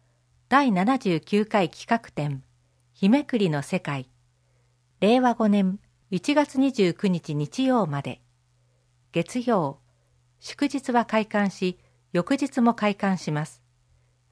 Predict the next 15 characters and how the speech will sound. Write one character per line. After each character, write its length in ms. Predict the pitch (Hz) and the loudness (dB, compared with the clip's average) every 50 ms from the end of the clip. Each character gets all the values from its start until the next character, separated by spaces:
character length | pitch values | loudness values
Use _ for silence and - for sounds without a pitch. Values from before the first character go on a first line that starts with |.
| _ - | _ -6
千 280 | - 277 302 277 240 | -2 -2 0 0 0
円。 260 | 185 151 135 127 123 - _ _ _ _ _ _ _ _ _ _ _ - | 0 0 -2 -6 -8 -12 _ _ _ _ _ _ _ _ _ _ _ -2
電 240 | - 180 185 170 165 | 0 0 0 0 0
話 180 | 165 156 - _ _ _ _ _ _ - | -2 -4 -6 _ _ _ _ _ _ -2
零 220 | 190 208 247 247 | 2 2 2 2
三 340 | 247 - 233 214 175 139 143 _ _ _ _ _ - | 0 -2 -4 -2 -4 -4 -8 _ _ _ _ _ -2
六 260 | 180 185 - - 294 | -2 0 0 0 0
二 260 | 294 294 277 240 190 156 | 2 2 2 2 0 0
一 220 | - - - 226 | -4 -4 -2 0
二 240 | 220 226 214 196 170 | 2 2 2 0 0
の 220 | 139 139 139 156 - _ _ _ _ _ _ _ _ _ | -2 -4 -4 -6 -8 _ _ _ _ _ _ _ _ _
三 300 | - - 247 262 269 262 | 0 2 2 4 4 2
二 280 | 269 262 226 175 151 | 2 2 0 0 -2
零 280 | 127 139 151 180 202 202 | -2 -2 -2 -2 -2 -2
零。 420 | 208 196 180 165 151 139 131 139 | -2 -2 -2 -2 -2 -4 -8 -12